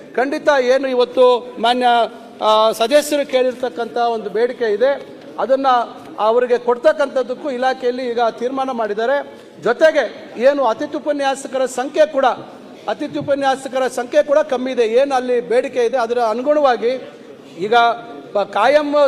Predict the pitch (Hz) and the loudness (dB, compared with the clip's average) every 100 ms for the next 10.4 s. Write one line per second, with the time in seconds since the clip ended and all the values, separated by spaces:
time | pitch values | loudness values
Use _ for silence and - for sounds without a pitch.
0 | 277 277 302 285 277 277 262 269 277 226 | 0 -6 -6 -2 -2 -2 0 0 0 -2
1 | 254 302 294 226 202 262 269 269 269 269 | 0 2 2 2 0 -4 -4 -2 0 0
2 | 269 247 - 240 285 294 269 240 233 269 | 0 -2 -2 -4 -2 2 2 2 0 0
3 | 277 - - - - 247 262 220 277 311 | -2 -6 -20 -10 -2 0 2 2 2 4
4 | 294 247 240 - 220 226 262 277 - - | 2 2 -4 -4 -4 0 2 0 -2 -16
5 | - - 247 262 262 294 302 294 - - | -6 2 4 2 4 2 2 -4 -12 -10
6 | 196 294 294 285 285 269 262 233 254 262 | -6 -6 -6 -6 0 0 0 -4 -4 -2
7 | 277 269 269 269 - 269 262 294 302 226 | -4 -4 -6 -6 -4 -4 0 2 2 0
8 | 247 233 240 294 294 294 269 247 262 - | -2 -4 -4 -2 -2 -2 -4 -4 -6 -10
9 | 269 269 262 240 240 240 240 247 220 - | -8 -6 -4 -4 -6 -6 -4 -4 -4 2
10 | 302 294 - | 2 2 -4